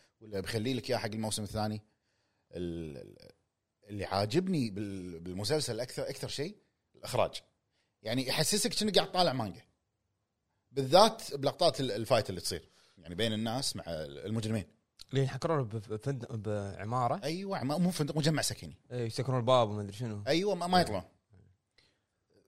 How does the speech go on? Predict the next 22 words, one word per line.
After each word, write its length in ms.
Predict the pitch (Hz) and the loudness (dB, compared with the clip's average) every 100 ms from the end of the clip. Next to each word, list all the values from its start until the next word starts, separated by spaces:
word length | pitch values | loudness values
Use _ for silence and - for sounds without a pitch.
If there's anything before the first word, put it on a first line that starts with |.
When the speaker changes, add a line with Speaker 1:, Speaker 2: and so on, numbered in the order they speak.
| _ _ _ | _ _ _
Speaker 1:
أنت 140 | 135 156 | -8 -4
قلت 140 | 165 | -2
لي 60 | 156 | 6
شايف 240 | 165 135 | 6 6
كنا 160 | 123 107 | 4 0
حلقة 280 | 117 - 123 | -2 0 4
Speaker 2:
شايف، 40 | |
Speaker 1:
واحدة. 240 | 131 117 | 4 4
Speaker 2:
شايف 160 | 117 120 | 0 2
حلقتين 380 | 127 123 117 95 | 0 0 -4 -4
ذاك 140 | 98 | -10
شي. 160 | - 92 - _ - 131 - - 139 104 - | -14 -16 -18 _ -14 -14 -14 -14 -12 -14 -6
Speaker 1:
بعدين 540 | 104 120 156 196 127 | -2 2 2 0 -6
الع-، 240 | 82 87 - | -12 -12 -8
الساوند 260 | - 117 104 | -6 -6 -4
تراك، 240 | 113 - | -6 -6
الأوبننج. 420 | 104 110 110 87 - | -12 -10 -12 -14 -16
تكفى 200 | - 135 | -4 0
بس 140 | 127 147 | 0 0
أبيك 120 | 139 | -2
تسمع 180 | - 98 | -2 -4
الأوبننج. 320 | 95 95 | -6 -8